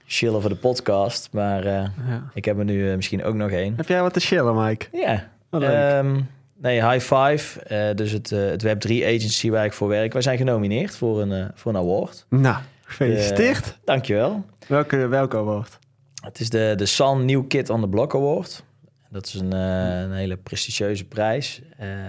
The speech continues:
Speaker 1: die onder andere wordt uitgereikt door Fonk, eh, Magazine.
Speaker 2: Mhm.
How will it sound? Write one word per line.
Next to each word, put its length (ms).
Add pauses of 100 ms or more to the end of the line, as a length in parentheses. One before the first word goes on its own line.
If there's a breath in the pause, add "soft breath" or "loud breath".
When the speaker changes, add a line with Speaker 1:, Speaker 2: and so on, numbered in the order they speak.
(120)
Speaker 1:
die 140
onder 160
andere 260
wordt 200
uitgereikt 640
door 100
Fonk, 460
eh, 120
Magazine. 540 (140)
Speaker 2:
Mhm. 220